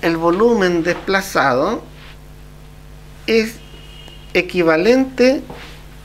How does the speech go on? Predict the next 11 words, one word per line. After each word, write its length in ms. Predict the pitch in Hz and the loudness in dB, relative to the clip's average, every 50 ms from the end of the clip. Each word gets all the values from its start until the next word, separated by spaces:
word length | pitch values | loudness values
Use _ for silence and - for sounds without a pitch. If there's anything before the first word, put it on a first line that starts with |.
| - - - - - - - - - - - - - - | -20 -20 -20 -20 -20 -20 -20 -20 -20 -20 -20 -20 -18 -4
al 220 | - 170 170 170 160 | -2 -2 0 0 0
volumen 640 | 156 165 160 160 165 185 208 208 208 208 196 190 | 2 2 2 2 2 0 0 0 -2 -2 -4 -4
que 180 | 196 - 175 165 | -2 -4 -4 -2
se 120 | - 170 | -2 -6
sumergió 680 | 160 - 156 151 147 147 139 135 - - - 185 190 196 | -6 -4 -2 0 0 0 0 -2 -8 -4 0 2 2 4
del 180 | 170 165 156 - | 4 2 0 0
cuerpo. 460 | - - 202 214 - - - 135 131 - - - - - - - - - - - - - - - - - - - - - - - - - - - - - - - - - - - - - - - - - - - - - - - - - - - - - - - - | -2 -2 -2 -2 -2 -4 -8 -8 -8 -8 -18 -20 -20 -20 -20 -20 -20 -20 -20 -20 -20 -20 -20 -20 -20 -20 -20 -20 -20 -20 -20 -20 -20 -20 -20 -20 -20 -20 -20 -20 -20 -20 -20 -20 -20 -20 -20 -20 -20 -20 -20 -20 -20 -20 -20 -20 -20 -20 -20 -20 -20 -20 -10 -4 -2
Es 80 | 196 | 0
más 200 | 214 214 214 202 | 2 2 2 0
fácil 460 | - - 196 202 202 - - 202 185 | 0 0 0 0 0 0 -4 -2 -2
medir 560 | 180 165 160 165 165 175 190 202 202 170 - | 2 2 4 4 4 4 2 2 0 -2 -4